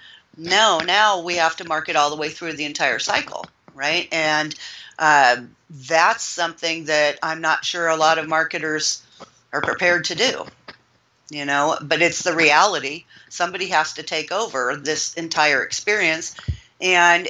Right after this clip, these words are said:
as, you know, consumers get better and better experiences from the brands they interact with, they expect the same thing from B two B.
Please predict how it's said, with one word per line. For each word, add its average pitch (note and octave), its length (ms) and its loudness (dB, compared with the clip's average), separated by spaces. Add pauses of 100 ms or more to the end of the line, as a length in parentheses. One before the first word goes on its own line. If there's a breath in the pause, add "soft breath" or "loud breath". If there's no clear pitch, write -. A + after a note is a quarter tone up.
as, E3+ 520 4 (680)
you F3+ 160 -4
know, C#3+ 300 2 (560)
consumers F3 920 -2
get F3 520 0
better F3 260 2
and E3 120 -4
better E3 280 0
experiences G3 840 -6
from E3+ 140 -6
the E3 80 -4
brands D#3+ 340 2
they E3 140 0
interact D#3+ 360 2
with, E3+ 160 -8
they G#3 120 0
expect A3 340 -4
the D3+ 60 -10
same D3+ 240 -8
thing D#3+ 200 -6
from C#3 160 -10
B C3 100 -4
two - 160 0
B. G#2 140 -6